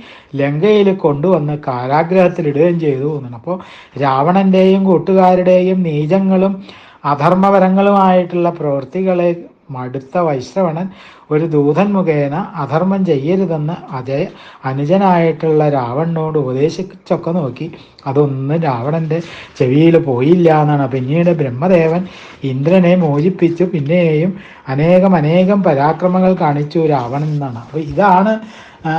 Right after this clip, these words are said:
അഗസ്ത്യ മഹർഷി പറഞ്ഞ കഥകളിൽ ഒന്നിൻ്റെ ചുരുങ്ങിയ രൂപം. പിന്നീട് ബാലി സുഗ്രീവന്മാരുടെ ഉൽപ്പത്തിയെ പറ്റിയാണ്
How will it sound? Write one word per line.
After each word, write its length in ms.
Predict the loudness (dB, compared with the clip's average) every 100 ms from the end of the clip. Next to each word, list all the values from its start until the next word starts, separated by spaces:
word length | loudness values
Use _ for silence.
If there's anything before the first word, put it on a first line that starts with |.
| -4
അഗസ്ത്യ 440 | -2 0 0 2 2
മഹർഷി 420 | 4 2 2 2
പറഞ്ഞ 380 | 2 2 0 0
കഥകളിൽ 560 | 0 2 2 4 4
ഒന്നിൻ്റെ 560 | 2 2 0 0 0 -2 -8 -20 _ 0
ചുരുങ്ങിയ 540 | 4 4 4 4 4
രൂപം. 360 | 4 4 0 -4 -14 -10 -4
പിന്നീട് 440 | -2 0 2 2 4
ബാലി 360 | 4 4 2
സുഗ്രീവന്മാരുടെ 880 | 2 0 0 0 0 0 0 0 0
ഉൽപ്പത്തിയെ 500 | -2 -4 -6 -2 -2
പറ്റിയാണ് 640 | -2 -4 -2 -2 -4 -8